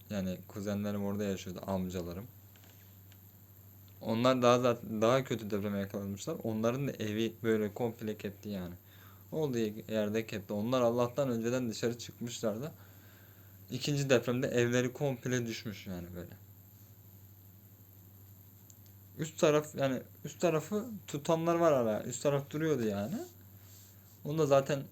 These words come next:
artık alt yıkılınca üst tarafta nasıl bir duruma oldu Allah'ım yarabbim. Yani böyle kolonlar mı tutuyor, başka bir şey mi tutuyor hiç bilemedik. Zaten eve gelince yani bir zahmet yazsınlar ağır hasarlı diye. Mesela geçen,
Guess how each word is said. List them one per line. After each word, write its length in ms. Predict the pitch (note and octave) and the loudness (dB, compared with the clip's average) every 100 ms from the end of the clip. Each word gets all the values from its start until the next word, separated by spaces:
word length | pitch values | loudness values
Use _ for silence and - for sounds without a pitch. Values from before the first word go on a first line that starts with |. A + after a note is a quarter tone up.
| - | 0
artık 420 | A#2 A#2 B2 - - | 4 4 2 -6 2
alt 280 | A#2 A#2+ | 4 4
yıkılınca 500 | C3 - C3 E3 D#3+ | -4 -4 -4 -2 -2
üst 300 | - A2+ - | -2 -4 2
tarafta 360 | C#3 C3 - A#2+ - A2 | 4 4 2 -6 -6 -4
nasıl 400 | A2 B2 D3+ C#3 | 2 2 0 -4
bir 100 | A#2+ - A2 G#2+ | -6 -8 -8 -4
duruma 320 | A2+ A#2+ A#2+ | -2 0 0
oldu 320 | A2+ A2+ A2 | 0 0 2
Allah'ım 540 | A2+ A2 A2+ A#2 C3 | 2 2 0 -2 -2
yarabbim. 520 | A#2 G#2 G2 - G#2 G2+ | -4 -4 -6 -8 -10 -6
Yani 240 | G2+ G2+ | -6 -4
böyle 240 | G#2 G#2+ | -2 -4
kolonlar 380 | - A2 A#2 C3 | -4 -4 0 0
mı 160 | C3 A#2+ | -2 -6
tutuyor, 300 | - - A2 | -10 -6 -2
başka 260 | A2 - | -2 -4
bir 60 | A2+ | -8
şey 160 | - B2 | -6 -8
mi 100 | A2+ | -8
tutuyor 260 | - A#2 | -6 -6
hiç 140 | A2+ A2+ | -6 -6
bilemedik. 600 | A#2 A2 A#2 - - - - - - - - - - - - - - - - - - - - - - - - - - - B2+ | -6 -6 -10 -14 -20 -20 -20 -20 -20 -20 -20 -20 -20 -20 -20 -20 -20 -20 -20 -20 -20 -20 -20 -20 -20 -20 -20 -20 -20 -20 -8
Zaten 340 | B2 B2+ C3 - - - | -2 0 -2 -4 -10 -2
eve 260 | A#2+ B2+ | 2 4
gelince 280 | C3 C3 C3+ | 2 2 2
yani 280 | C3 B2 B2 | 4 4 0
bir 60 | B2 | 2
zahmet 340 | C3+ B2+ A#2+ | 2 4 2
yazsınlar 480 | B2 A#2+ C#3 B2 A2 | 0 0 -4 -2 0
ağır 260 | G#2+ A2+ | 4 6
hasarlı 460 | A2+ G#2+ A2 G#2+ G2+ | 4 2 -2 -2 -2
diye. 160 | G2+ F#2 - - | -4 -6 -10 -6
Mesela 500 | A#2+ A#2+ C3+ B2+ - - C3 | -4 0 2 2 0 -6 0
geçen, 360 | C3+ D3+ C#3 | 0 0 -6